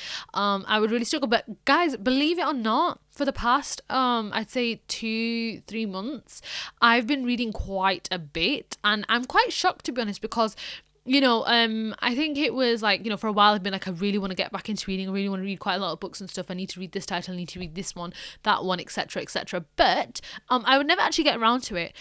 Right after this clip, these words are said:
and now I have, and I realised the trick is to read in where there's nothing, like, nothing else to do type of thing. <laughs> Um, but it, it basically, I like to read before I go to bed, or, um,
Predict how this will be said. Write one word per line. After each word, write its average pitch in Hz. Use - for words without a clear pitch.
and 240
now 262
I 262
have, 196
and 214
I 233
realised 247
the 240
trick -
is 214
to 226
read 190
in 185
where 185
there's 175
nothing, 196
like, 170
nothing 196
else 180
to 196
do 165
type 226
of 226
thing. 233
<laughs> -
Um, 208
but 220
it, 254
it 247
basically, 302
I 233
like 233
to 254
read 220
before 220
I -
go 247
to 294
bed, 151
or, 185
um, 175